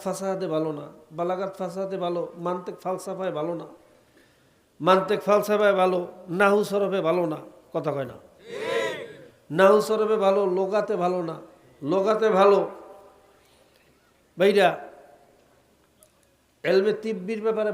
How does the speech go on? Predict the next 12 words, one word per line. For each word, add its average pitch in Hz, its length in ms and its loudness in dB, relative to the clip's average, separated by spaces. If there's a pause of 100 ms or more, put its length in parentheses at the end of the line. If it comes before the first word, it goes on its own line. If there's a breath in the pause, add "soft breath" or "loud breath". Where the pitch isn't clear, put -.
ভালো 180 140 0 (100)
না। 156 60 -10 (1120)
মহাকাশ 196 440 -2 (100)
সম্পর্কে 202 420 -6
এলেম 190 180 -4 (100)
নাই, 160 120 -6 (520)
মহাজমিন 196 600 -2
সম্পর্কে 196 460 -6
এলেম 190 180 -2 (100)
নাই, 170 140 -4 (420)
মহাসমুদ্র 190 560 -2 (120)
সম্পর্কে 196 360 -8